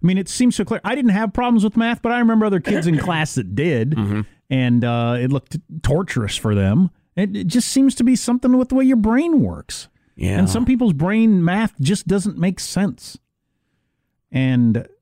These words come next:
Speaker 1: Lord knows there are advantages to being able to do some math for your life, but god dang it, with the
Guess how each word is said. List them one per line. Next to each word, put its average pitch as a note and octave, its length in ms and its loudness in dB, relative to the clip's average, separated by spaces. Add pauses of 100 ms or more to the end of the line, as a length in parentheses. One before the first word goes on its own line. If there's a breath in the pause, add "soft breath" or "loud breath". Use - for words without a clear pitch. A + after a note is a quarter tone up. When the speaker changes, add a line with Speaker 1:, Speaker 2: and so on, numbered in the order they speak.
(680)
Speaker 1:
Lord G3+ 260 2
knows G3 340 2
there F3 160 2
are C#3 120 0
advantages D3+ 680 0
to D#3 80 -2
being D#3 240 2
able D3+ 220 0
to C3 80 0
do C#3+ 220 0
some E3 320 0
math D#3+ 340 0
for E3+ 160 0
your D#3 120 2
life, E3+ 340 0
but - 200 -10
god E3+ 380 -2
dang D#3 220 0
it, - 180 -4
with C3 160 -4
the A#2+ 200 0